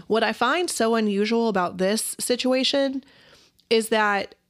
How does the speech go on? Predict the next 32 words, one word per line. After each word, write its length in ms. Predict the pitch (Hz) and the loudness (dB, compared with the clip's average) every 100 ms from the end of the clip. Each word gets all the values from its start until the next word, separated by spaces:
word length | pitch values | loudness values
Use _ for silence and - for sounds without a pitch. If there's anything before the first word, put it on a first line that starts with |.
| - | -6
they 180 | 208 208 | 0 2
went 200 | 202 226 | 2 0
missing 240 | 226 240 | 0 2
on 160 | 220 196 | 0 0
January 360 | 196 190 196 202 | 0 0 0 0
twenty-fifth. 640 | 202 190 - 175 - - | -2 -4 -4 -8 -10 -18
So 240 | - - 196 | -8 -2 0
the 120 | 185 | 0
parents, 580 | - 247 269 170 180 220 | -2 0 2 0 -2 -2
actually 260 | 185 - | -2 0
the 80 | 190 | 0
mother 360 | 185 185 196 190 | 0 0 0 -2
and 220 | 190 196 | -2 -2
the 60 | 262 | -2
father, 600 | - 185 165 160 190 220 _ _ | 0 0 0 -2 -4 -6 _ _
went 380 | 185 208 220 - | -2 0 0 -2
and 300 | 196 190 185 _ | -4 -2 -4 _
took 320 | - - 277 | -4 -4 -2
these 220 | 254 233 - | -2 -2 0
children 420 | 214 196 180 165 | 0 0 -2 -4
from 400 | - - 202 208 | -8 -2 0 0
their 200 | 196 185 | 0 0
foster 480 | - 180 175 - 160 | 0 -2 -2 -4 -4
home. 280 | 160 - 208 _ - - - - | -8 -12 -16 _ -20 -20 -20 -2
What 200 | 220 220 | -2 0
I 160 | 214 | -2
find 240 | 277 370 302 | 0 -2 0
interesting 420 | 269 254 - 226 | -2 -2 -2 -2
about 260 | 208 190 196 | 0 0 0
that 400 | 202 202 175 - | 0 0 -2 -4
is 180 | 190 | -4
that 380 | - 185 175 - | 0 0 0 -4